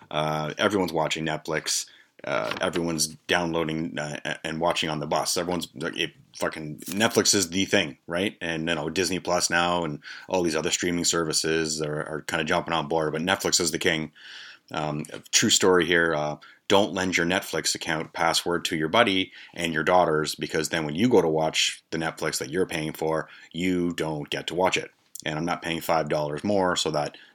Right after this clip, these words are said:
Derek and my daughters can watch Netflix. So, yep, I got kicked out of my own Netflix, so that was, that was entertaining. So I, uh, I learned my lesson there. Anyways, so Netflix won.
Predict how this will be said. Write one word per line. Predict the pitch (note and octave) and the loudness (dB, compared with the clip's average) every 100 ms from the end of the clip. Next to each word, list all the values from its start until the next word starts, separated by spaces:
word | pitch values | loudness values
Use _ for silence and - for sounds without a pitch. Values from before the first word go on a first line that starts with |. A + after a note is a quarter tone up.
| - | 4
Derek | G2 E2+ E2 - - | 6 6 2 -2 -4
and | D#2+ D#2 D2+ | -2 -2 -2
my | D2 | -2
daughters | D2 C#2+ C#2+ - | 0 0 -2 -4
can | E2 | -6
watch | C#2+ - | -8 -6
Netflix. | D2+ - C2+ - - - | -8 -8 -8 -4 -4 -2
So, | - C#2+ - - - - - _ B2 | -4 -4 -8 -16 -18 -20 -20 _ 4
yep, | B2+ G2 | 4 2
I | F#2+ F2+ F2+ | 0 2 2
got | F2+ | 2
kicked | - G#2+ | 4 4
out | F#2+ | 4
of | |
my | F2 | 4
own | F2 E2+ | 4 2
Netflix, | E2 F2+ E2+ | 0 0 0
so | - | 2
that | D#2+ D#2 | 2 0
was, | D#2 | -2
that | D2+ F2 | 0 0
was | E2 E2 | 0 -2
entertaining. | D#2 E2 E2 E2 | -2 -2 -2 0
So | - D#2+ - - | 0 -2 -2 2
I, | C#3 C3 B2+ | 6 6 6
uh, | A#2 A2 - | 6 4 0
I | C#3 | 4
learned | A#2+ G2+ | 6 6
my | |
lesson | D#2 D2+ E2 | 2 2 4
there. | G#2 D3+ - _ _ _ _ _ _ _ _ - - - | 6 6 2 _ _ _ _ _ _ _ _ -2 0 2
Anyways, | G2 E2+ D#2+ | 2 4 4
so | - F2 F2 | 4 4 2
Netflix | G2+ - F2 - | 0 0 -2 0
won. | F2+ E2+ | 2 2